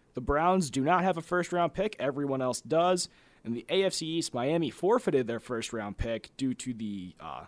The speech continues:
you know, uh, tanking allegations, and everyone else has one. And then Group three, the N F C South, N F C West, and A F C West is Mitch Bates.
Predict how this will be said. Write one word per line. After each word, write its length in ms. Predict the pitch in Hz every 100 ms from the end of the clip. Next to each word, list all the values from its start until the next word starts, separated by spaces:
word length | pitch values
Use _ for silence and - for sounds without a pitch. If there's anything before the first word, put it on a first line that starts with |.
| -
you 120 | 113
know, 140 | 82 - _ _ _ _ -
uh, 100 | 95
tanking 400 | - 196 254 165
allegations, 800 | 107 101 101 87 90 87 85 85 - _ - -
and 160 | 120 120
everyone 320 | 175 185 170
else 160 | 165 151
has 180 | 123
one. 380 | 117 160 185 185 - _ - -
And 120 | 196
then 120 | 208
Group 300 | 180 214 254 -
three, 280 | 190 190 185
the 220 | 160 143
N 140 | 180
F 80 | 180
C 160 | - 165
South, 400 | - 135 131 -
N 140 | 180
F 100 | 190
C 160 | - 120
West, 320 | 113 95 -
and 120 | 135 -
A 160 | 175 202
F 80 | 165
C 160 | 135
West 400 | 107 87 85 -
is 160 | 151 135
Mitch 220 | 135 110
Bates. 420 | - 117 110 -